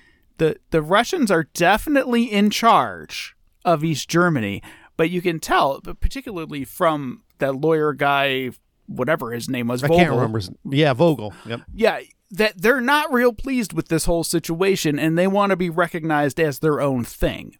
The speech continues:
Speaker 1: right? Like, the East Germans want us, we are a sovereign state, separate from Russia. You know, we might be under their umbrella or whatever, but we would like to be acknowledged as our own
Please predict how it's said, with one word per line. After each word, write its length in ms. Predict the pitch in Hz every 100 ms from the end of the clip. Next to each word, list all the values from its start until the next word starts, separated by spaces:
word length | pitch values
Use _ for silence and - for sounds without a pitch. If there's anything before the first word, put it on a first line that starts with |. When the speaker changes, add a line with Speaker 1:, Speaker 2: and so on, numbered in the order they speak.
| _
Speaker 1:
right? 440 | 143 127 127 139
Like, 460 | 190 160 143 127 - -
the 240 | 165 160
East 200 | 190 190
Germans 400 | - 180 165 160
want 260 | 143 147 151
us, 240 | 139 - -
we 360 | - 139 170
are 160 | 190 156
a 60 | 139
sovereign 520 | - 151 165 175 170
state, 480 | - 160 143 131 - - - _ _
separate 560 | - - 170 - 202
from 240 | 185 202 180
Russia. 460 | 160 151 156 147 - - - -
You 140 | 156
know, 160 | 151 139
we 140 | 147
might 240 | 147 147 151
be 140 | 151
under 200 | 147 151
their 220 | 147 156
umbrella 560 | 160 165 170 170 170 165
or 180 | 180 180
whatever, 640 | 180 196 180 151 143 135 - -
but 120 | 170
we 140 | 160 165
would 160 | 120
like 220 | 156 156 -
to 80 |
be 160 | 147 151
acknowledged 880 | 143 143 143 139 147 120 120 - - _ _ _ -
as 200 | 156 147
our 180 | 135
own 520 | 127 143 135 127 117